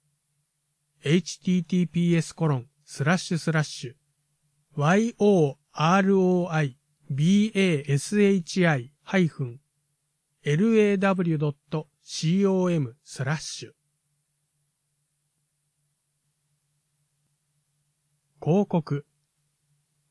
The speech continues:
屋根葺き替え、外壁塗装。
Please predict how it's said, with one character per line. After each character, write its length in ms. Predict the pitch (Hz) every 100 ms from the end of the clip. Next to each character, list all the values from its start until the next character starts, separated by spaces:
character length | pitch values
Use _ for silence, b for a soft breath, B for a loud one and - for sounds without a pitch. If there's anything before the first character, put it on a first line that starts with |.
| -
屋 160 | 170
根 180 | 220 160
葺 160 | - -
き 100 | 175
替 220 | - 147
え、 180 | 127 139 _ -
外 220 | 123 190
壁 160 | 180 196 -
塗 120 | 180
装。 360 | - 131 101